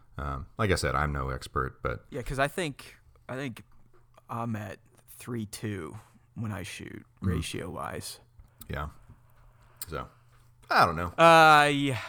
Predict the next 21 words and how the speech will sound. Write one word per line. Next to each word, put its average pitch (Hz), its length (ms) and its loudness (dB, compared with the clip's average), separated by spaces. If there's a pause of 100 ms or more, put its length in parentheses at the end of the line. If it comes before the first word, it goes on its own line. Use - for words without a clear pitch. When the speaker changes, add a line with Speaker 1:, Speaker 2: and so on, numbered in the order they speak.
Speaker 2:
Okay, 147 260 2
so 139 340 -2
there's, 135 320 -4
there, 135 220 -4
that's 135 260 -4
your 131 60 -4
gun. 131 600 0 (200)
Are 127 100 -2
you 127 300 2
Speaker 1:
Yeah. 127 80 0
Speaker 2:
a, 120 260 -2
a 117 180 -4
high-end 131 560 2
tripod 139 680 0
type 147 260 -8
of 139 60 -10
guy? 143 480 -8 (120)
Speaker 1:
Yeah, 127 260 6
I've 131 100 2
got 160 160 -2
a, 131 180 2